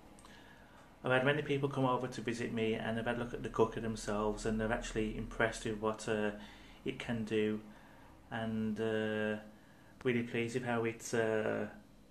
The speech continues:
been cooking the food which I've been preparing for 'em. So, uh, let's get into today's video where I'll be pre-, preparing, uh,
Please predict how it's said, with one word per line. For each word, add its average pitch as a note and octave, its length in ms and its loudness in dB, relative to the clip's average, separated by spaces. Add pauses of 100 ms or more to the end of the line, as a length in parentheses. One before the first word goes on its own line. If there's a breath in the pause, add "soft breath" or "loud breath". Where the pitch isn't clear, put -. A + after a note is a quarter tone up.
(480)
been B2 120 2
cooking A#2+ 260 -2
the A2 80 2
food B2+ 340 0
which - 160 -4
I've A2+ 80 0
been A2+ 100 2
preparing A2+ 380 2
for C3 120 2
'em. C3+ 200 0 (880 loud breath)
So, A#2 420 2
uh, A2+ 500 4 (580 loud breath)
let's - 120 -10
get C#3+ 140 0
into C#3 180 -4
today's A#2+ 240 4
video C3+ 380 4
where C3 180 0
I'll A#2+ 80 2
be B2 80 4
pre-, B2+ 300 4
preparing, A2+ 720 0
uh, A2+ 460 2